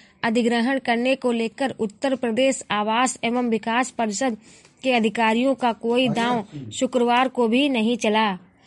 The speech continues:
अधिग्रहण पर सहमत के लिए हुई बैठक में किसानों ने दो टूक बात कही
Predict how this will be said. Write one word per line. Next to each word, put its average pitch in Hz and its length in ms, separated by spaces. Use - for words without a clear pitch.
अधिग्रहण 240 560
पर 262 200
सहमत 247 440
के 254 200
लिए 269 220
हुई 262 260
बैठक 220 420
में 254 200
किसानों 247 520
ने 262 200
दो 214 520
टूक 262 320
बात 233 260
कही 220 340